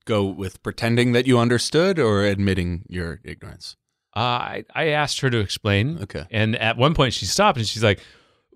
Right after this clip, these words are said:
Speaker 2: "This is probably too wonky." And I was like, <laughs> "Girl."
Speaker 1: <laughs> You're in the right
Speaker 2: <laughs>
Speaker 1: place.
Speaker 2: Yeah. <laughs> Have you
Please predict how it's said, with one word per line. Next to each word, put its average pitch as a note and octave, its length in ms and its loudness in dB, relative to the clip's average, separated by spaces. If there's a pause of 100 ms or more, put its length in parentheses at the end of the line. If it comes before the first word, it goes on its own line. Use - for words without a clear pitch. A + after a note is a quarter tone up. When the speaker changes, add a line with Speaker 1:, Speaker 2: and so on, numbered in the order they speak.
(260)
Speaker 2:
"This C#3 240 6
is C3 140 2
probably A2 340 6
too G2 240 0
wonky." F2 480 -2
And F#2+ 120 -6
I G2 100 4
was G2 100 -2
like, F2 260 -2 (560)
<laughs> D#3+ 180 -6
"Girl." D3+ 360 2 (100)
Speaker 1:
<laughs> F#2+ 80 -12
You're G2 180 -2
in F#2 60 -2
the F#2+ 120 0
right - 220 10
Speaker 2:
<laughs> - 20 6
Speaker 1:
place. - 400 4
Speaker 2:
Yeah. - 1300 0
<laughs> - 20 4
Have E3 220 4
you C3 140 6